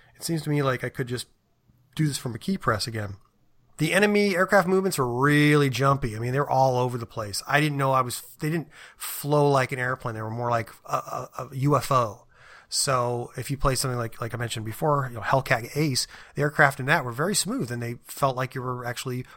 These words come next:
pursuing an aircraft. I didn't get that with this game. Um, because your gunfire comes out in bursts, it's really hard to line up a, your shots. You don't get, like, a trace of bullets. That would have been nice. Um, so it kinda made it difficult to shoot on the planes.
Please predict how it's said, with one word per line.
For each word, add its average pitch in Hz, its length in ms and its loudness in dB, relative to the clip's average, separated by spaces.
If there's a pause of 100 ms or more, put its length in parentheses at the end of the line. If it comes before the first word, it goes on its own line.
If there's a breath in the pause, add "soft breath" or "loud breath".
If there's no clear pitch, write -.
pursuing 139 400 0
an 131 80 -4
aircraft. 131 480 -4 (720 soft breath)
I 143 60 0
didn't 139 100 0
get 135 120 0
that 117 120 0
with 113 120 -8
this 113 120 -6
game. 104 300 -10 (640 loud breath)
Um, 147 180 10
because 156 240 4
your 165 80 0
gunfire 156 400 4
comes 147 220 0
out 139 100 4
in 117 120 -10
bursts, 156 320 0
it's 127 180 -8
really 170 140 0
hard 143 200 0
to 107 180 -8
line 127 220 0
up 135 80 -4
a, 113 180 -6 (360)
your 127 100 -10
shots. - 400 0
You 139 60 -2
don't 117 160 -6
get, 120 160 -6
like, 110 180 -6
a 110 40 -10
trace 123 500 -4
of 113 100 -10
bullets. 127 460 -6 (400 loud breath)
That 135 180 -2
would 135 80 -2
have 131 80 -2
been 127 160 -4
nice. 131 440 -2 (500 soft breath)
Um, 120 500 2 (460)
so 127 600 2
it 156 360 -12 (260)
kinda 165 200 0
made 165 160 4
it 135 80 -2
difficult 139 320 -2
to 123 60 -6
shoot 131 180 -6
on 120 120 -2
the 117 60 -8
planes. 160 580 -2